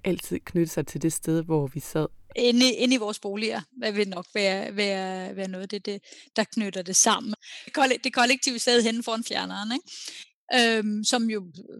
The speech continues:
Speaker 2: på den måde bliver et fælles, øh, sted. Så er der noget, der adskiller, måske adskiller fællessang fra, øh, fra Alken Enge. Det er jo, øh, det er jo det her med, at,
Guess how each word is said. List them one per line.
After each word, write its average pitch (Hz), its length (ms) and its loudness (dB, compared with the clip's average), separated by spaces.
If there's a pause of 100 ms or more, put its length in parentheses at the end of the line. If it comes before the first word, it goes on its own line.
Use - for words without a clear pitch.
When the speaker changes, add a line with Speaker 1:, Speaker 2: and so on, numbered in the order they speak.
(140)
Speaker 2:
på 240 60 0
den 208 180 -2
måde 196 140 -6
bliver 208 120 -2
et - 140 -4
fælles, - 540 -2
øh, 185 480 -4
sted. 202 240 0
Så - 140 4
er 254 60 8
der 285 80 6
noget, 254 220 4
der 254 140 4
adskiller, 220 540 4 (300)
måske 240 480 2
adskiller 202 340 0
fællessang - 560 -2 (600)
fra, 214 340 2
øh, 113 260 -4
fra 220 160 0
Alken 208 240 0
Enge. 208 380 2
Det 247 160 6
er 247 40 6
jo, 220 260 0
øh, 185 320 -4 (380)
det 196 140 -12
er 233 40 2
jo 226 80 -4
det 254 100 2
her 254 140 2
med, 226 280 4
at, 208 220 -2